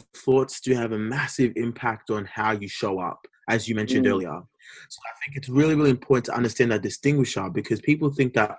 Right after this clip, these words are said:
Speaker 1: "Oh, but if I keep thinking that I'm, I'm shit, I'm gonna be shit because I've thought about it so much." And it's
Speaker 2: Mm.
Speaker 1: true, because it show-, it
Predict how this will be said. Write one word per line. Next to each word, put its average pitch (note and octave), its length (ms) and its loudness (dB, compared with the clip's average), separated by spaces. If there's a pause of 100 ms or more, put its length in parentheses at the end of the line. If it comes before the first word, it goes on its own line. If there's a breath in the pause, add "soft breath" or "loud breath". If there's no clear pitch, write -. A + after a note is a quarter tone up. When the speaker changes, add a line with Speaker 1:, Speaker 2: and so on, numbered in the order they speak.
Speaker 1:
"Oh, D3+ 280 4 (680 loud breath)
but F3 100 0
if E3 60 0
I D#3+ 80 0
keep - 240 -2
thinking F#3+ 400 4
that D3 220 2 (100)
I'm, C3 320 6
I'm B2+ 180 0
shit, E3+ 580 6
I'm C3+ 160 8
gonna F3 220 6
be C3 140 4
shit F#3+ 320 8
because B2+ 180 0
I've A#2+ 140 -2
thought G3 220 12
about D3 180 6
it - 60 -8
so A#2+ 140 0
much." G#2+ 300 -4 (400 soft breath)
And F3 140 6
it's D3 140 6
Speaker 2:
Mm. B2+ 80 2
Speaker 1:
true, A#3 200 6
because B2 240 6
it A#2+ 60 8
show-, C#3 240 8 (560)
it B2 220 0